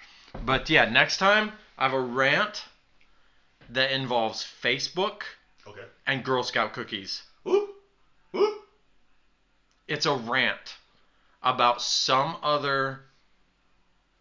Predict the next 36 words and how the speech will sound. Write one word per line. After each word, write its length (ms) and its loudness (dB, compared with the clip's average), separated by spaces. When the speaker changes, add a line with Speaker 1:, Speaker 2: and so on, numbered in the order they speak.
Speaker 2:
Dude, 140 -12
if 100 -16
we 80 -10
get 160 -10
a 40 -2
little 200 -4
Speaker 1:
human 360 6
Speaker 2:
gang 80 2
Speaker 1:
being. 360 4
No, 260 4
some 340 4
other 200 6
grown-up 840 6
that 160 0
made 220 0
me 120 -2
so 320 4
angry, 440 0
I 160 4
left, 600 4
<coughs> 120 -12
I 80 6
left 420 6
the 80 4
local 360 4
community 520 0
Facebook 460 0
group. 300 -8
Speaker 2:
Oh. 240 2
Speaker 1:
Kuna 300 2
Must 300 8
Know. 340 6
Speaker 2:
Yeah. 180 -8
Speaker 1:
I 100 8
left 340 6
it 140 -10